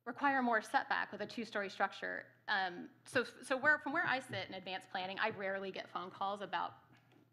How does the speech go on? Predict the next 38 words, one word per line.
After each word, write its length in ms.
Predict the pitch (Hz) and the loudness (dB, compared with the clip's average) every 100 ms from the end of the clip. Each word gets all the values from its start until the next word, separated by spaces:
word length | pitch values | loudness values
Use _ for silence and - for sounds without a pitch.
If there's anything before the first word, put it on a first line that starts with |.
| - _ _ _ | -20 _ _ _
building 480 | 180 185 214 233 240 - | -12 -6 -4 -4 -8 -6
projects, 580 | - 233 240 269 269 - | 2 2 2 -2 -2 -6
construction 520 | - 190 180 - 190 | -12 -6 -8 -8 -10
projects, 400 | - 180 180 175 - | -4 -4 -4 -10 -10
building 240 | 170 175 | -10 -10
permits, 300 | 170 180 180 | -10 -12 -10
like, 140 | 175 160 | -12 -10
they 80 | 175 | -8
rarely 580 | 175 170 170 165 170 - - - | -8 -8 -8 -10 -12 -14 -14 -10
end 180 | 170 | -6
up 120 | 165 170 | -6 -6
on 140 | 185 - | -6 -8
my 120 | - | -8
desk. 400 | - 202 - - - - - - - - | -6 -6 -8 -20 -20 -20 -20 -20 -8 -2
Um, 440 | 196 175 175 - - - | 0 0 -6 -12 -18 -4
the 100 | 226 | -4
calls 420 | - - 226 240 | 0 4 6 6
I 80 | 233 | 4
have 200 | 220 185 | 2 -2
gotten 240 | 208 - 202 | 0 0 -4
this 120 | 185 | -6
year 200 | 190 202 | -2 0
have 260 | 208 180 170 | 0 -4 -4
been 160 | 180 | -6
about 380 | 180 175 170 - - - _ - | -4 -4 -4 -6 -8 -18 _ -14
two-story 500 | - 240 - 196 190 | -6 -6 -6 -6 -4
A 180 | 180 180 | -6 -8
D 60 | 175 170 | -8 -8
Us 80 | 175 | -8
above 260 | 175 170 170 | -6 -6 -2
garages 540 | 170 170 170 67 - - | 0 0 0 -10 -12 -10
where 100 | 170 | -8
they're 160 | 165 - | -10 -4
five 240 | 156 151 156 - | -2 -2 -6 -12
feet 180 | - - | -12 -12
from 140 | 180 | -14
a 60 | 170 | -12
rear 200 | 135 | -12